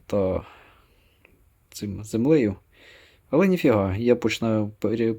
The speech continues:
перевіряти, а там дванадцять кілоом у нас. Що, в принципі, як ви бачите, працює.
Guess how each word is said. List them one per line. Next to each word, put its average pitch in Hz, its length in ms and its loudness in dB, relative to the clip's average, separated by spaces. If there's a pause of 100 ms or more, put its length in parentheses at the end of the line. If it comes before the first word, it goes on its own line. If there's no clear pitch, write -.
(160)
перевіряти, 117 720 0
а 98 60 -8
там 107 220 -2
дванадцять 101 360 -2
кілоом 87 460 -6 (180)
у 110 80 -12
нас. 101 360 -12 (1120)
Що, - 180 -12
в - 40 -12
принципі, - 560 -8 (600)
як 104 200 -6
ви 98 60 -6
бачите, 101 400 -8
працює. - 520 -12